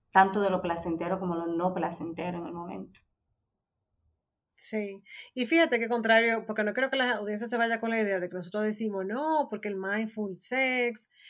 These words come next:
Speaker 2: no simplemente hay que llegar al orgasmo, no sé qué". No, no, no, no, no.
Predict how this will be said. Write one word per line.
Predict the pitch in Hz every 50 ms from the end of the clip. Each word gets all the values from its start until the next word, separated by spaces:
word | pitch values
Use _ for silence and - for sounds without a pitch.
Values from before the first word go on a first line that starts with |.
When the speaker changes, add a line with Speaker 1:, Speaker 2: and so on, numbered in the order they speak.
| - - _
Speaker 2:
no | - 196 214 208 196
simplemente | 208 - 214 190 196 202 196 196 190 185 196
hay | 190 185
que | - 190
llegar | 175 180 175 175
al | 175 170
orgasmo, | 170 165 170 160 185 220 240 247 247 226 - 214 196
no | 185
sé | 185 208 196
qué". | - 202 185 -
No, | 180 185 196
no, | 220 240
no, | 240 240
no, | 226 214 196
no. | 180 165 160 -